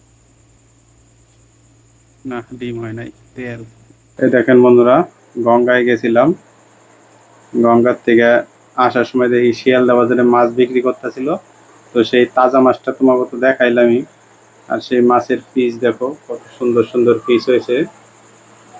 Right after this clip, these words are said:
মানে এরকম এক একটা পিস, সাইজটা দেখো কত সুন্দর।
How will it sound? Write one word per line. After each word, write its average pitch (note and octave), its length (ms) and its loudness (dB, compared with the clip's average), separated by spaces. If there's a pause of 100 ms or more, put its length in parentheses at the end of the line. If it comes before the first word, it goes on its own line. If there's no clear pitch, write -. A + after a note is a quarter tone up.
(120)
মানে A#2 280 0
এরকম B2+ 340 2
এক B2 160 0
একটা B2 380 0 (440)
পিস, A2+ 220 -2 (1040)
সাইজটা B2+ 380 0
দেখো A#2+ 280 0
কত A#2+ 240 0
সুন্দর। A2+ 300 -2